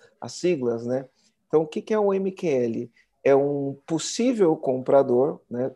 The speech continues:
que a gente aqui chama de cliente, só que ele não comprou ainda, tá?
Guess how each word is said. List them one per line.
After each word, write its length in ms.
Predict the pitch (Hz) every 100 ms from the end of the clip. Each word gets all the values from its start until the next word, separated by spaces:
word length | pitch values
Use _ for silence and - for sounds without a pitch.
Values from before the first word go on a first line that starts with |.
| -
que 100 | 143
a 60 |
gente 260 | 131 139 139
aqui 160 | -
chama 280 | 135 123 131
de 100 | 131
cliente, 460 | - 156 117 127 -
só 180 | - 143
que 100 | 143
ele 100 | 135
não 180 | 139 180
comprou 340 | 165 147 135
ainda, 420 | 117 120 120 139 _ _ _ -
tá? 220 | 131